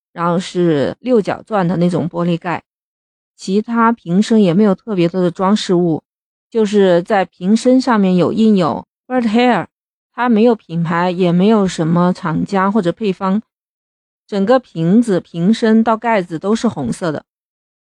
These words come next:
那世界这几个大品牌的香水制造商可能要绷紧神经了，你知道吧？它是在当地时间星期三开始卖的，你看今天是星期五，嗯，我感觉它这个有点像我们双十一那种卖货形式啊，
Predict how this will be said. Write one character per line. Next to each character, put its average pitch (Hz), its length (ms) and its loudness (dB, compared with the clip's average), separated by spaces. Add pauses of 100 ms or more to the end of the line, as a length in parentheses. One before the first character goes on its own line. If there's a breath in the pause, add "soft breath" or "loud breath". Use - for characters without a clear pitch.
(140)
那 247 120 0
世 262 200 -2
界 220 160 4
这 233 140 2
几 170 160 -4
个 202 100 -4
大 214 160 -4
品 180 200 -8
牌 180 120 0
的 190 120 0
香 220 200 2
水 202 160 2
制 208 160 -2
造 196 160 2
商 190 300 -2
可 - 140 -6
能 185 80 2
要 202 160 2
绷 220 200 0
紧 185 160 2
神 170 240 2
经 208 220 2
了， 196 140 -2 (1120)
你 202 100 -4
知 226 80 2
道 233 160 4
吧？ 196 240 0 (320)
它 262 260 -2
是 254 220 0
在 220 320 2
当 247 220 0
地 262 100 4
时 208 160 0
间 220 220 4
星 254 160 2
期 240 140 2
三 254 340 2
开 247 160 0
始 - 100 -4
卖 190 300 2
的， - 180 -8
你 196 80 -8
看 214 160 2
今 240 180 4
天 247 160 6
是 240 140 0
星 254 180 4
期 254 160 4
五， 175 380 2 (800)
嗯， 202 220 0
我 240 100 4
感 185 260 -8
觉 208 120 0
它 247 120 2
这 294 120 0
个 269 80 4
有 220 100 4
点 190 100 2
像 233 220 2
我 175 60 2
们 175 120 2
双 254 240 2
十 - 160 -6
一 214 140 2
那 233 160 4
种 185 140 -4
卖 202 200 0
货 185 220 -6
形 170 240 -2
式 190 160 -4
啊， 156 180 -4